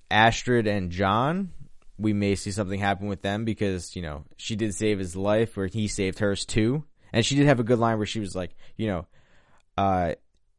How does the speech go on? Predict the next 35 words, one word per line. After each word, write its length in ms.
"You 160
save 300
my 220
life, 340
I'll 140
save 300
yours. 720
Uh, 260
if 240
we 100
don't, 400
you 120
know, 120
get 200
out 120
of 80
this, 180
we're 100
both 300
gonna 140
die." 300
So 340
that 100
was 140
a, 160
they 80
had 140
a 40
very 380
good 200
connection 720
in 140
that 160
scene 300
of, 160